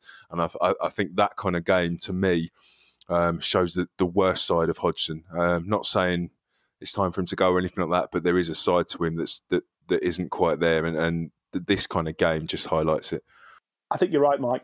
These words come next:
Speaker 2: but there's, there's something about the fact that we are slow starters, and I got into a, a debate with someone outside the ground afterwards, so "We're, we're down, we're down." And I said, "We don't, we do not start well. We never start well." And if you look at some stats that was on the B B C website, it said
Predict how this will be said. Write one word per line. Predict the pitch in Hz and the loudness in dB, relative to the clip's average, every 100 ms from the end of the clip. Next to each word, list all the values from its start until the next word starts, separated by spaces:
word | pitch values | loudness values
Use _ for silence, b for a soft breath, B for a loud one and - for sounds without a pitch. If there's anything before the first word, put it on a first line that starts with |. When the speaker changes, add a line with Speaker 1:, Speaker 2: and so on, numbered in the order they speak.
| - | -4
Speaker 2:
but | 147 | -2
there's, | 135 - - | -2 -4 -6
there's | 151 | -2
something | 190 175 180 | -2 0 0
about | 165 143 123 | 2 2 0
the | 123 | -2
fact | 139 127 | -2 0
that | 123 | 0
we | 135 | 2
are | 131 123 113 | 2 0 -4
slow | - 120 | -2 -2
starters, | 107 127 120 - 110 | 0 0 0 -4 -6
and | 120 | -2
I | 127 | -2
got | 127 | 0
into | 127 - 123 123 | -2 -2 -4 -2
a, | 120 | -2
a | |
debate | 113 113 123 117 | 0 0 0 0
with | 113 | -4
someone | 117 113 113 | -6 -4 -4
outside | 113 - 113 | -6 -6 -4
the | 113 | -2
ground | 117 120 | -2 0
afterwards, | 117 113 117 107 | 0 0 -2 -4
so | - | -2
"We're, | 110 117 | 0 2
we're | 120 113 | 2 2
down, | 117 117 110 | 2 0 -2
we're | 110 | -2
down." | 113 117 110 110 - B B B | 0 0 -2 -6 -12 B B B
And | 139 | 0
I | 147 | 0
said, | - 135 | 0 -2
"We | 139 | 0
don't, | 143 127 - | 2 0 0
we | 143 | -2
do | 147 160 | 0 0
not | 156 147 - | 0 0 -2
start | - - 127 98 | -4 0 0 2
well. | 117 107 | 0 0
We | 117 | 0
never | 135 131 120 | 0 0 -2
start | - 113 107 | -2 -2 0
well." | 107 120 | 0 -2
And | 120 | -4
if | 123 | 0
you | 151 | 0
look | 175 - | 0 -2
at | - | -6
some | - | -6
stats | - 143 - | 0 0 0
that | - | -4
was | 117 | -4
on | 123 | -2
the | 120 | 0
B | 120 | 0
B | 120 | 0
C | - 120 | 0 2
website, | 110 - 104 104 - - - B B B - | 2 -2 -4 -4 -4 -12 -20 B B B -4
it | 135 | -4
said | - 135 131 | 0 2 2